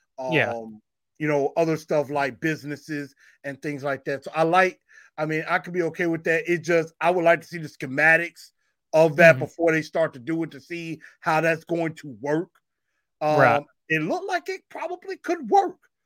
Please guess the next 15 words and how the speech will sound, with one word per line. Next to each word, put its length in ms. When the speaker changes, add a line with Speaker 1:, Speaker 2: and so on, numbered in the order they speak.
Speaker 1:
I, 60
I 60
Speaker 2:
Right. 240
Speaker 1:
think 220
it 120
looks 200
like 180
it 120
could 160
work. 340
I 80
mean, 380
the 100
juvenile 520
pl-, 240